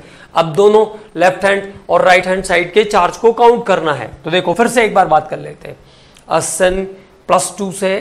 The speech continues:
एस एन प्लस फ़ोर पर आया, it is oxidation। It is possible by loss of electron। Here is the loss of two electron। Okay, now in the reduction step, iron three plus is converted into iron two plus।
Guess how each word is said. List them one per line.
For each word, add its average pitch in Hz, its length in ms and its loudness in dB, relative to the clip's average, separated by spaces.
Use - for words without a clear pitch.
एस 156 200 -8
एन 156 180 -8
प्लस 156 300 -4
फ़ोर 165 160 -4
पर 165 160 -2
आया, 156 220 2
it 156 220 -6
is 151 120 -8
oxidation। 165 580 -8
It 220 140 2
is 302 160 4
possible 175 580 -6
by 160 160 4
loss 151 300 -6
of - 140 -18
electron। 160 520 -6
Here 185 320 -4
is 139 240 -12
the 156 60 -8
loss 156 280 -6
of 147 180 -12
two 220 200 -10
electron। 240 480 0
Okay, 247 260 4
now 196 440 4
in 175 140 -4
the 208 120 6
reduction 254 520 2
step, - 460 -2
iron 185 340 0
three 285 320 -6
plus - 240 2
is 185 140 -8
converted 160 560 -2
into 147 340 -8
iron 139 380 -8
two 185 140 -10
plus। 269 440 -4